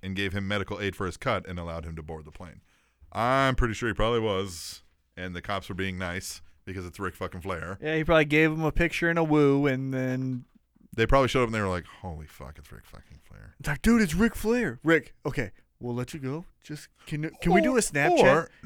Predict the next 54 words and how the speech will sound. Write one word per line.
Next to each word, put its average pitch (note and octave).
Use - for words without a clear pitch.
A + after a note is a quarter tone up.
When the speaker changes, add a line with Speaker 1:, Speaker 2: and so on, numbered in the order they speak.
Speaker 2:
Can G#3
we A3
do C4+
a G#3+
Snapchat E3+
where C#3
you D#3
Speaker 1:
Yeah. -
Speaker 2:
say D#3
woo? A#2
Yeah. C#4
Speaker 1:
Or D#4+
you A#4+
know A4
Speaker 2:
Woo! -
Speaker 1:
what F3
Speaker 2:
And D#3
Speaker 1:
else D3+
Speaker 2:
then D3
there D3+
Speaker 1:
is, D3+
Speaker 2:
it C#3
is. C3
Speaker 1:
or G3
maybe E4
they A#3
don't F#3+
even E3
know E3+
him. E2+
But C#3+
you D#3+
know F#3
what C#3+
Ric E3+
Flair D#3
can C#3+
do? D3+
Charm G#3+
the D3+
fucking C3
pants F3+
off D#2+
of D#2
people. -
And G3+
they A3+
show A#3+
up, A3
and G3+
here's G3+
this F#3+
old G3
guy, F#3